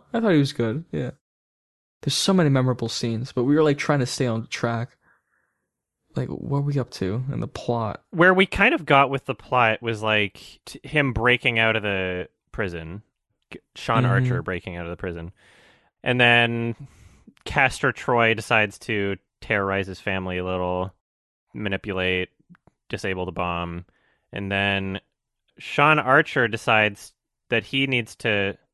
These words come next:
Speaker 2: like, I guess, go to Castor Troy's friends and fam jams because
Speaker 1: Mm-hmm.
Speaker 2: everybody will think he's Castor Troy.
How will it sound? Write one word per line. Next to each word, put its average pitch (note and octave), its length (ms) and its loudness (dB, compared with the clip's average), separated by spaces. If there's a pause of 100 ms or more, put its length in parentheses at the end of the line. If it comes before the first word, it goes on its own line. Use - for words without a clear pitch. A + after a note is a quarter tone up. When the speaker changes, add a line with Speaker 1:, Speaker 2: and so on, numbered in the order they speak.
(640)
Speaker 2:
like, F#2+ 300 -2
I G#2 120 -2
guess, G#2 300 -2
go G#2+ 300 0
to G2+ 720 -2 (340)
Castor A#2 420 0
Troy's C#3 400 4
friends G2 400 -2
and G2 160 -4
fam F#2 320 -4
jams F2 520 -8 (720)
because F#2+ 380 -6
Speaker 1:
Mm-hmm. D3 140 4
Speaker 2:
everybody C#3 320 4
will F#2+ 100 -2
think G#2 220 -4
he's A2 480 -6
Castor F#2+ 400 -6
Troy. F2+ 500 -4